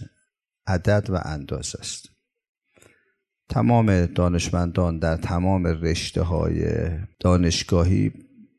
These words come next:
در نهایت به عدد و اندازه و مقدار می‌رسن. شما هیچ چیز، هیچ چیز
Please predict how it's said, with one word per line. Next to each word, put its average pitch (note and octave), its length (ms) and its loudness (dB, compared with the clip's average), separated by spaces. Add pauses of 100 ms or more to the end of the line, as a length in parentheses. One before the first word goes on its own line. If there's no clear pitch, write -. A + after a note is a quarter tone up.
(720)
در E2+ 200 4
نهایت E2+ 840 2
به - 200 0
عدد G2 440 2
و A2 120 2
اندازه E2+ 560 0
و G2+ 140 2
مقدار E2+ 500 2
می‌رسن. - 440 -4
شما F#2+ 300 0
هیچ A#2+ 560 -2
چیز، - 760 0 (120)
هیچ - 340 0
چیز - 600 -4